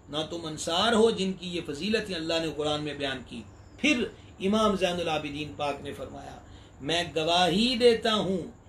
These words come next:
कि तुम उन लोगों में से भी नहीं जो इस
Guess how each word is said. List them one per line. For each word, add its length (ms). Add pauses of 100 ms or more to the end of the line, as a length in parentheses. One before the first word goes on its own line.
(320)
कि 80
तुम 400 (280)
उन 160
लोगों 460
में 140
से 160
भी 160
नहीं 380 (360)
जो 120
इस 280